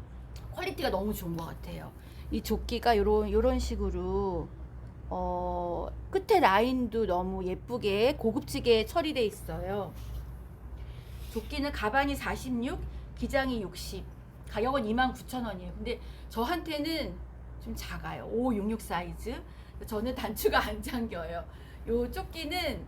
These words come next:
너무, 오육육 입으면 너무 예쁠 것 같아요. 주머니도 있고, 이렇게 너무 괜찮고. 또, 또 하나는 제가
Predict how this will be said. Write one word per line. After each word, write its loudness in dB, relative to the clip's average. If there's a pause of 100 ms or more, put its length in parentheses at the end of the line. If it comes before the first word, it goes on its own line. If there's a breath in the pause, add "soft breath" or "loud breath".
너무, 0
오육육 2
입으면 2
너무 6
예쁠 0
것 -2
같아요. -4 (340 loud breath)
주머니도 0
있고, -6
이렇게 -10
너무 -2
괜찮고. -6 (340 loud breath)
또, -6 (320)
또 -6
하나는 -2
제가 2